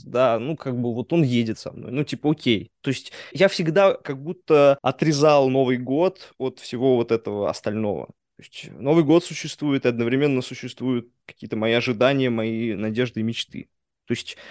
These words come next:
Speaker 2: праздник, он находится скорее вот в каком-то времени, он не распространяется своими вот этими,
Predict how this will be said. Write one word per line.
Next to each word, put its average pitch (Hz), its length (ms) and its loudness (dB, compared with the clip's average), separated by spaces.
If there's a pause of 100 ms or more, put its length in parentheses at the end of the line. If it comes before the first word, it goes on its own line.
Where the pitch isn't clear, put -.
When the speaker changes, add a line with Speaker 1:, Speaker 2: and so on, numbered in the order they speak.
(240)
Speaker 2:
праздник, 160 640 4 (120)
он 131 420 2
находится 127 640 -2
скорее 123 440 2
вот 110 200 -4
в - 60 -20
каком-то 123 380 -4
времени, 120 720 2
он 120 380 0
не 123 140 4
распространяется 120 960 -2
своими 117 460 0
вот 104 200 -4
этими, 98 460 -4